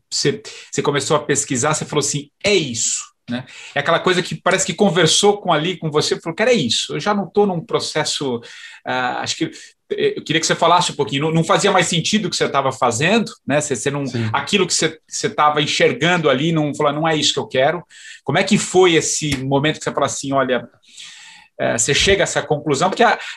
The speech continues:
Speaker 1: de, de fato, eu imagino que ali, é, você ainda não sabia exatamente o que você queria, mas você, quando você falou assim, "É isso",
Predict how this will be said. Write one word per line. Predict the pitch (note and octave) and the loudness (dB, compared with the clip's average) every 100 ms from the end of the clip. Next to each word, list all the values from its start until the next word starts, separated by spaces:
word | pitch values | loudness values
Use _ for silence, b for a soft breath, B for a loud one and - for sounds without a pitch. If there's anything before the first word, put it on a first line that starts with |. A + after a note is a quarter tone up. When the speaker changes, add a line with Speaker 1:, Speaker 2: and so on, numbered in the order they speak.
| - | -4
Speaker 1:
de, | G#3 | -2
de | E3 G#3 | 0 0
fato, | A3+ D4 | 4 4
eu | C#4 | 4
imagino | B3 A3 E3 G3+ F3+ | 6 4 4 2 2
que | F3+ | 2
ali, | D3 F3+ A#3+ E3 A#2+ - | 4 6 6 4 2 0
é, | C3 B2 B2+ B2 | 0 2 0 -2
você | D3 A#3 | -2 2
ainda | A#3+ | 4
não | B3 | 6
sabia | A3 A3+ F3 A3 | 6 4 4 4
exatamente | F#3 F#3+ F3 E3 D#3+ | 4 2 0 -2 -4
o | D#3+ | -6
que | D#3+ | -2
você | C#3+ C#3 D3 | 0 0 -2
queria, | D3 C3 G#3+ | -2 2 4
mas | G#3 | 4
você, | G3 A#3 A#3 B B | 6 4 4 B B
quando | A#3+ | 2
você | A#3 B3 | 4 2
falou | A#3 | 2
assim, | G3 - F3 - | 2 2 0 0
"É | G3+ | 4
isso", | G3 C4+ - - B2+ | 4 4 4 0 -4